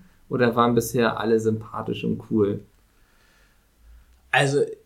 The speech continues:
Speaker 2: nur, nur mal zahlenmäßig das mal durchzurattern, ne? Also
Speaker 1: Mhm.
Speaker 2: das heißt, in sieben Jahren waren ungefähr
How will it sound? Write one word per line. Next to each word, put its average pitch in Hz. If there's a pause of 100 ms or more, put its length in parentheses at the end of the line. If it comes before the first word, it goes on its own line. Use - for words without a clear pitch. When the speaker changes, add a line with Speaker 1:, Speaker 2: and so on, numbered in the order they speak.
(160)
Speaker 2:
nur, 147
nur 143
mal 127
zahlenmäßig 127
das 110
mal 113
durchzurattern, 98
ne? 127
Also 107
Speaker 1:
Mhm. 104
Speaker 2:
das 107
heißt, 107
in 113
sieben 131
Jahren 123
waren 110
ungefähr 107